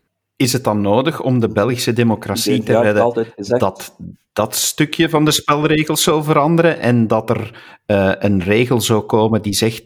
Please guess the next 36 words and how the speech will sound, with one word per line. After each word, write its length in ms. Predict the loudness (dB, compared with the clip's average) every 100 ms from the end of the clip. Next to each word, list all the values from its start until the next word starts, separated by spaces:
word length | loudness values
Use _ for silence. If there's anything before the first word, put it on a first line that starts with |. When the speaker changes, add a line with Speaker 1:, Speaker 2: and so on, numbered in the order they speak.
| -14
Speaker 1:
dat 540 | -4 -4 -4 -12 -12
een 120 | -4
regering 540 | -4 0 2 2 2 0
moet 220 | -2 -2
steunen 520 | -2 0 2 2 0
op 140 | -2 -2
een 160 | 0
meerderheid 500 | 2 0 0 -2 -2
in 260 | -2 -4 -2
beide 380 | -2 -2 -2 -2
taalgroepen? 720 | -2 -2 -2 -2 -2 -2 -6 _ _ -20 -20 -20 _ _ _ _ -20 -20 -20 _ _ _ _ -20 -18 -18 -20 -20 -6
Speaker 2:
Maar 120 | -2
ja, 100 | 0
dat 160 | 0 -2
is 100 | -6
het 120 | -2
confederale 680 | -2 0 -2 0 0 0 0
model, 460 | -2 -2 -2 -2
hè. 180 | -4 -6 -10 _ _ _ -16
Dus 140 | -8
in 80 | -4
het 140 | -4
confederale 680 | -4 -4 -4 -4 -2 0 0
model, 680 | -2 -2 0 0 0 -2 -4
ehm, 400 | -2 0 0 0 -2 -6 -12 _ _ _ _ -12
zijn 340 | -2 2 2
er 120 | 2
geen 200 | 2 0
federale 580 | 0 -2 0 0 2 0
verkiezingen 760 | -2 -10 -12 -8 -6 -6 -8 -10
meer, 440 | -6 -4 -4 -6 -8
hè. 140 | -10
Is 260 | -8 -8 -8
er 140 | -6
ook 240 | -8 -10
geen 420 | -6 -4 -2 -6